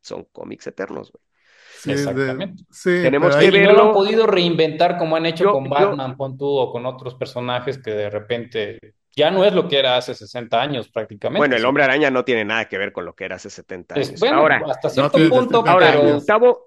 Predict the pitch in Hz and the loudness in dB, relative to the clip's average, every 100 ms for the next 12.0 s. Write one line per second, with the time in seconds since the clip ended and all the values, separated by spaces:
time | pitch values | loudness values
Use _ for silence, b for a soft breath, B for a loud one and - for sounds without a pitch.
0 | _ 208 208 202 208 170 139 - 143 139 | _ 0 2 4 2 2 -2 -4 -2 0
1 | 113 92 69 - _ _ _ - 110 - | -2 -6 -14 -18 _ _ _ -10 -8 -6
2 | 107 110 117 117 - 101 98 90 87 _ | -6 -4 -4 -4 -6 -8 -8 -10 -16 _
3 | 85 87 78 52 - _ - 139 170 220 | -14 -12 -16 -18 -20 _ -10 -6 -2 -2
4 | 185 151 147 156 147 120 101 _ 156 143 | -2 0 2 2 0 -2 -8 _ -6 -4
5 | 139 202 180 190 190 175 196 196 185 147 | 0 2 4 2 2 0 0 -2 -4 -4
6 | 160 160 156 208 214 202 202 220 214 165 | 0 0 2 0 2 2 2 0 0 -2
7 | 147 147 143 _ 156 139 139 135 139 156 | 0 -2 -4 _ -6 -4 -4 -4 -6 -4
8 | 160 170 160 147 127 127 _ _ _ _ | -2 -2 -2 -6 -10 -16 _ _ _ _
9 | 151 139 143 139 156 147 151 160 160 139 | -8 -2 -2 -2 -2 -2 -2 -2 -2 -4
10 | 131 - 156 147 147 135 131 131 127 - | -8 -2 -2 0 -2 -4 -8 -10 -10 -6
11 | 151 143 143 143 131 131 143 - 123 | -6 -4 -6 -6 -8 -8 -10 -8 -10